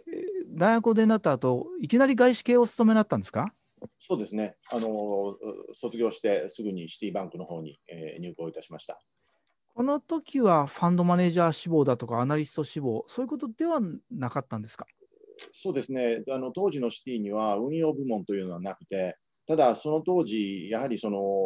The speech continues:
Speaker 2: う-、外国為替市場、おー、が、や-、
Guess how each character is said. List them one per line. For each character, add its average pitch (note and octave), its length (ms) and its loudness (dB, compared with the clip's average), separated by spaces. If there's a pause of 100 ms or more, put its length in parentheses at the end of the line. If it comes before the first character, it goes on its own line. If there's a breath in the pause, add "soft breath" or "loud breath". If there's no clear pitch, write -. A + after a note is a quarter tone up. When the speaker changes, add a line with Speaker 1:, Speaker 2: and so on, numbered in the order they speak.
(300)
Speaker 2:
う-、 G2 60 -12 (520)
外 A#2+ 180 2
国 C3+ 140 -2 (200)
為 - 100 -2
替 - 20 0
市 - 180 -8
場、 F2 420 2
お F2 400 -2 (340)
ー、 - 20 -10
が、 F#2+ 200 4
や-、 F#2 100 4